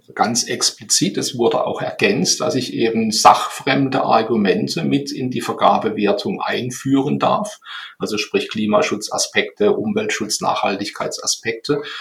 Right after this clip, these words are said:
Aber das mit Leben zu füllen, dass es im Vergabeverfahren transparent und bewertbar wird und nachvollziehbar wird, das ist die Herausforderung an der Stelle.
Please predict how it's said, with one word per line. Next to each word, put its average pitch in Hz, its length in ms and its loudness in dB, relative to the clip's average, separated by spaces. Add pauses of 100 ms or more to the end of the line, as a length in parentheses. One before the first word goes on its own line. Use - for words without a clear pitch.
(260)
Aber 104 280 2
das - 240 2
mit - 120 -8
Leben - 400 4
zu - 160 0
füllen, - 480 -6 (300)
dass - 200 2
es 123 140 -2
im 117 120 -4
Vergabeverfahren 113 1200 2
transparent 101 1300 0
und 113 320 -4
bewertbar 113 840 0
wird - 400 0
und 104 240 0
nachvollziehbar 143 1120 2
wird, - 400 -4
das 110 180 0
ist - 220 -6
die 120 80 -2
Herausforderung 104 800 -2
an - 100 -4
der - 140 -6
Stelle. - 420 -4